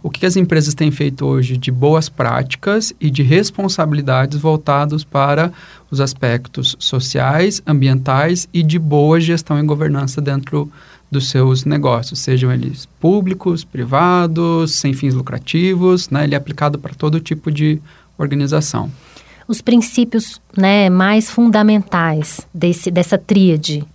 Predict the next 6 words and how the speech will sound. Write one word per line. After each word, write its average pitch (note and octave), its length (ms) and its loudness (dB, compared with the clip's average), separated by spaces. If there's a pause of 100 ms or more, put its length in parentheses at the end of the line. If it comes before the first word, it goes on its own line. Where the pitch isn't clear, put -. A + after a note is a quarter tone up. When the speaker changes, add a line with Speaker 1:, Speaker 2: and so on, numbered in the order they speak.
Speaker 1:
Dentro G#3 280 0
do, F3 240 2
do, C3 320 0 (100)
do B2+ 160 -2
pilar C3+ 400 2
ambiental B2+ 720 0